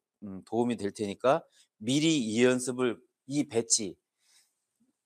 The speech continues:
이 그림을 가지고 회전 넣는 연습을 해보는 겁니다. 자, 다시 한번 말씀드리면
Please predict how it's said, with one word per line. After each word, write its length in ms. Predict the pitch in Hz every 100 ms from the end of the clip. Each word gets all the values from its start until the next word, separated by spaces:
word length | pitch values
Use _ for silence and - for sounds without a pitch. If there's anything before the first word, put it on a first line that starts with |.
| -
이 180 | 151 -
그림을 420 | 143 147 165 151
가지고 400 | 127 113 117 143
회전 300 | 156 208 196
넣는 300 | 151 135 127 117
연습을 500 | 101 104 110 110 135
해보는 300 | 139 107 98
겁니다. 440 | 90 87 80 80
자, 220 | - 98 95
다시 200 | 101 -
한번 220 | 123 120
말씀드리면 800 | 110 104 127 120 113 113 131 170